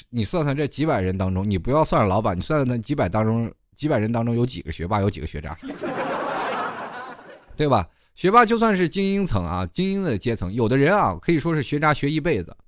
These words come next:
就是说真的就是一辈子都是生活在最底层的，他一辈子可能都没有办法跟精英层去接触，真的，这实话。因为你发现你跟他聊也聊不到一块儿，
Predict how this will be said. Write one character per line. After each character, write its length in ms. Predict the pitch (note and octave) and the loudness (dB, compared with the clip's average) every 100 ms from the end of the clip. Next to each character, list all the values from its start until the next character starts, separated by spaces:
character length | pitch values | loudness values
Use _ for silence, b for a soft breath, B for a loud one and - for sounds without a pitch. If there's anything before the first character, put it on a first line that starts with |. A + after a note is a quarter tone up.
| _ _ | _ _
就 160 | - G3 | 2 4
是 60 | D3 | 4
说 160 | F3 | 2
真 180 | E3+ A3 | 2 0
的 140 | F#3+ | 0
就 140 | G2 C#3 | 0 -2
是 180 | A#2 - _ | -2 -10 _
一 100 | A#2+ | -4
辈 200 | C3+ F#3+ | 2 2
子 60 | G2+ | 2
都 120 | D3+ | -2
是 60 | C#3 | -2
生 180 | E3 | -2
活 80 | C#3+ | 0
在 140 | C#3+ C3+ | 0 -2
最 120 | D3 | -2
底 140 | F#2+ | -4
层 180 | - A1+ | -12 -18
的， 80 | - _ _ _ _ _ _ _ _ | -20 _ _ _ _ _ _ _ _
他 120 | - | 0
一 100 | G3+ | 2
辈 160 | A3 G#3 | 4 4
子 80 | B2+ | 4
可 120 | G2 | 0
能 180 | F#2+ B2+ | -2 2
都 200 | F3+ F3+ | 2 2
没 220 | E2 C#3 | 2 2
有 80 | C#3 | 2
办 300 | - D#3 C3 | 2 2 4
法 140 | G2 | 4
跟 140 | G2 A#2 | 2 -2
精 180 | D#3+ | 0
英 120 | D#3+ D3+ | -2 0
层 180 | F#2+ | -2
去 100 | G2 | -2
接 180 | F#2 G2+ | -2 -4
触， 140 | - - _ _ _ _ _ _ _ _ _ _ _ _ _ | -6 -14 _ _ _ _ _ _ _ _ _ _ _ _ _
真 160 | A3 | 2
的， 160 | F#3 D#2 - _ _ _ _ _ - | 2 0 -10 _ _ _ _ _ 0
这 140 | G#2 | 0
实 160 | - F#2 | 2 -2
话。 200 | F#2+ E2 _ _ _ _ _ _ - | -2 -4 _ _ _ _ _ _ -2
因 100 | A#3 | 2
为 120 | C4 | 4
你 160 | G#3 F2+ | 4 2
发 160 | F3 | 0
现 140 | F#3+ B2+ | 0 0
你 60 | |
跟 100 | C#3+ | 2
他 100 | E3+ | 2
聊 180 | B2+ A#2 | 2 0
也 100 | A#2 | 0
聊 160 | D2+ F#2 | -2 -4
不 80 | |
到 80 | A#2+ | -2
一 80 | D2+ | -2
块 120 | - | -4
儿， 80 | - | -6